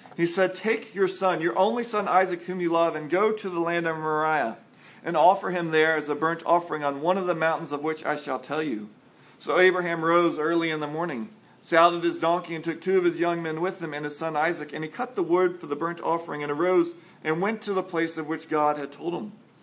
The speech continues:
On the third day, Abraham lifted up his eyes and saw the place from afar. Then Abraham said to his young men, 'Stay here with the donkey. I and the boy will go over there and worship and come again to you.'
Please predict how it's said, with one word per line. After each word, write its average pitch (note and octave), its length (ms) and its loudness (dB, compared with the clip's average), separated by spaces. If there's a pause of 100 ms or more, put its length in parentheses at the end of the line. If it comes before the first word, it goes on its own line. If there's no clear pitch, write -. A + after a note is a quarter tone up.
(340)
On E3 160 4
the D#3 80 0
third D#3+ 280 4
day, E3+ 280 2
Abraham D#3+ 460 -2
lifted F#3 320 -4
up F3+ 160 4
his D3+ 140 -2
eyes D#3 300 2
and D#3 100 -12
saw E3 280 -2
the E3 100 -2
place D3+ 320 -6
from D3 140 -10
afar. C#3+ 460 -4 (680)
Then F#3 120 4
Abraham F#3 440 2
said F3 260 -2
to F3 60 6
his D#3+ 160 4
young D#3+ 520 -4
men, C#3+ 340 -4 (300)
'Stay G3+ 340 2
here G3+ 160 2
with F3+ 160 0
the E3 80 -10
donkey. D#3+ 540 -2 (400)
I F3 220 6
and G3 140 -2
the F3+ 60 2
boy F3 240 2
will E3+ 140 4
go D#3+ 140 0
over F3 260 0
there D#3+ 200 4
and D3+ 280 -4
worship F3+ 420 -4 (340)
and C#3 160 -8
come E3 280 -6
again C3+ 340 -4
to B2 120 -12
you.' B2+ 360 -4